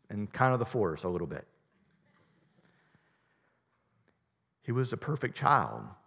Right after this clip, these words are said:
No child ever like him. Always obedient. Always doing what was right. He was a teenager. If you're a teenager and you wonder,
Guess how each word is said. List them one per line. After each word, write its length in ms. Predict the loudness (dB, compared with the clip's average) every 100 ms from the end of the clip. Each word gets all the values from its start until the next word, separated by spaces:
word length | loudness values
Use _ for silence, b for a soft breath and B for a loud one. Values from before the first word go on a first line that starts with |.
| _
No 140 | -6 -4
child 360 | -2 0 2
ever 160 | 0 -2
like 280 | -2 -4 -6
him. 160 | -16 -16 _ _ _ _ _ _ _ _ _ _ _ _ _ _ _ _ _ _ _ 2
Always 260 | 6 6 4
obedient. 640 | 2 0 0 -4 -12 -20 _ _ _ _ _ _ _ _ _ _ _ _ -4
Always 280 | 0 0
doing 240 | 0 -4 -2
what 120 | -4
was 180 | -6 -6
right. 240 | -6 -6 -16 -20 _ _ _ _ _ _ _ _ _ _ _ _ _ _ _ _ _ _ _ _ _ _ _ _ _ _ _ _ _ _ -4
He 80 |
was 140 | -2 0
a 60 |
teenager. 640 | -4 -2 -2 -2 -4 -10 -14 -18 _ _ _ _ _ _ _ _ _ _ _ _ _
If 60 | -2
you're 100 | -2
a 20 |
teenager 500 | 2 2 4 2 0
and 120 | -2
you 80 | 0
wonder, 400 | 2 2 2 0